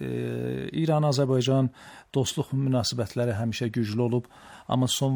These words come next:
vaxtlar müəyyən səbəblər üz-, üzündən və yaxud düşmənlərin fitnələrindən bir balaca, e, çaxnaşma yaranıb. Sizcə bu dost qardaş ölkənin arasında bu əlaqələr lazımdırmı? Siz bunun illətini, amilini nəyə bağlayırsınız?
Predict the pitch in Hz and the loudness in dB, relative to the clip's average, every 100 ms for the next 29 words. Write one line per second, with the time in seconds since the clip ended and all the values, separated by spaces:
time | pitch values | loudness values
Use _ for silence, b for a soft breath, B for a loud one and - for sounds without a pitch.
0 | 123 - 123 113 113 113 120 - 113 110 | 0 0 0 2 2 2 2 0 0 -2
1 | 113 117 107 120 143 123 117 113 107 B | -2 -2 -4 -6 -8 -2 0 0 -2 B
2 | B B B B 120 127 135 127 - 135 | B B B B -4 2 4 2 0 2
3 | 127 113 131 127 120 120 135 117 117 117 | 2 2 -2 -2 -2 -2 0 2 2 0
4 | - - 120 117 120 131 160 147 127 156 | -4 -2 0 0 0 0 0 -2 -4 -8
5 | - - - 190 151 135 127 131 117 B | -8 -10 -6 -4 0 0 2 2 0 B
6 | B B B - 123 120 - 127 123 101 | B B B -8 -4 -2 -2 -2 -2 -4
7 | - 135 123 117 110 107 - - - - | -2 0 2 2 2 0 -4 -10 -8 -2
8 | 175 139 147 135 127 151 131 - 131 131 | 0 2 4 2 0 0 0 0 0 0
9 | 135 131 - 135 - 131 127 127 139 123 | 0 -2 -2 -2 0 2 2 2 0 0
10 | 113 135 123 120 135 123 123 120 127 123 | 0 0 0 0 0 0 2 2 2 4
11 | 123 139 180 135 113 - B B B - | 4 4 2 2 0 -2 B B B -6
12 | 147 143 147 147 156 139 127 131 135 131 | -4 -2 -2 0 0 0 -2 0 2 2
13 | 135 127 131 143 135 160 151 110 101 - | 2 2 2 4 4 4 4 2 0 0
14 | 101 85 | -2 -4